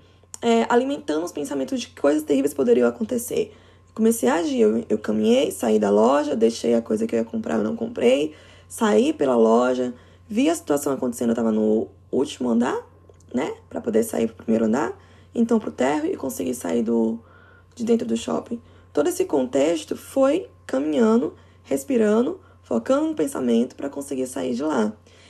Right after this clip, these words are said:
E esses passos levaram um tempo até eu conseguir ficar estável. Então, eu tive que repetir, que é o quarto passo dessa técnica. Repete os três primeiros passos. Aceita que você tá com ansiedade,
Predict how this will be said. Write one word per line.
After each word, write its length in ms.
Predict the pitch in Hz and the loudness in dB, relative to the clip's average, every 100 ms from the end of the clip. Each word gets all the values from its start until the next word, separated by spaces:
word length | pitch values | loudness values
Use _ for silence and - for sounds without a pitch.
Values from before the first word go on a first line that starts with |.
| - | -14
E 120 | - 320 | -4 0
esses 320 | 403 392 - | 0 -2 -4
passos 460 | 294 294 330 285 | -2 -2 -2 -4
levaram 540 | 135 156 139 135 135 160 | 0 0 2 0 2 -2
um 80 | 202 | -4
tempo 520 | - 147 151 185 - | -4 -4 -2 -4 -2
até 240 | 151 151 151 | -2 -2 -2
eu 60 | |
conseguir 400 | 147 - 220 139 | -4 -8 -8 -8
ficar 260 | 277 - 285 | -10 -10 -10
estável. 560 | 285 - 302 294 226 233 | -8 -8 -4 -2 -2 -4
Então, 200 | 226 233 | -2 -2
eu 60 | |
tive 220 | - 240 | -2 -8
que 300 | 233 - - - _ _ | -6 -6 -8 -12 _ _
repetir, 640 | - 254 320 302 330 285 233 | -4 -2 -2 -2 -2 0 -2
que 120 | - | -4
é 40 | |
o 80 | 226 - _ | -6 -8 _
quarto 360 | 233 233 - - - | -2 0 -2 -10 -4
passo 360 | 247 - - | -2 -2 -4
dessa 260 | 240 233 277 | -6 -6 -10
técnica. 560 | - 226 175 - 247 - - - | -6 -4 -4 -10 -14 -14 -20 -20
Repete 540 | - 233 - 220 254 311 | -6 -4 2 0 2 -4
os 80 | 302 | -2
três 200 | 277 277 | -4 -2
primeiros 320 | 269 269 - | -6 -6 -8
passos. 480 | - - - - - - - - | -10 -12 -14 -20 -20 -20 -18 -8
Aceita 400 | 208 - 254 320 | -2 0 0 -2
que 80 | 285 | -6
você 160 | 285 | -6
tá 160 | - - | -6 -6
com 100 | 240 | -4
ansiedade, 760 | 233 247 226 214 214 233 262 | -4 -6 -4 -2 -2 -2 -4